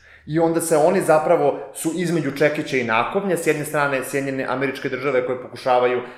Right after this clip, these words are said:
da ih nateraju da ne rade sa Kinom, a sa druge strane njihovi finansijski bilansi koje su suštinski zavisni od kineskog tržišta i od kompanija koje u Kini pokušavaju da kupe njihove mikročipove. A, u kojoj meri je situacija trenutno zapravo blizu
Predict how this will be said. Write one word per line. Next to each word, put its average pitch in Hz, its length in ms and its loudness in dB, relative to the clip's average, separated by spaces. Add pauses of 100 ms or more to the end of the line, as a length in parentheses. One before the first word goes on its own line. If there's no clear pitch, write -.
da 113 140 -2
ih 131 140 -4
nateraju 127 440 0
da 120 80 0
ne 135 260 2
rade 190 200 4
sa 175 140 -2 (100)
Kinom, 165 260 -2 (220)
a 117 100 -6
sa 135 120 -8
druge 147 240 -2
strane 143 300 -4
njihovi 147 400 -4
finansijski 131 560 -6
bilansi 131 540 -2 (220)
koje 135 220 4
su 131 120 -4
suštinski 127 480 -8
zavisni 117 640 -2 (120)
od 120 200 -6
kineskog 120 520 -4 (100)
tržišta 123 460 -2
i 113 140 -2
od 113 140 -6
kompanija 107 520 -4
koje 107 180 0
u 107 160 -4
Kini 117 300 -6
pokušavaju 107 460 -4
da 107 180 -6
kupe 101 300 -6 (320)
njihove 113 320 -4
mikročipove. 101 600 -12 (240)
A, 123 220 0
u 151 200 -6
kojoj 202 280 6
meri 190 280 4
je 175 100 6
situacija 147 600 4 (100)
trenutno 143 420 2
zapravo 127 440 0
blizu 131 440 -4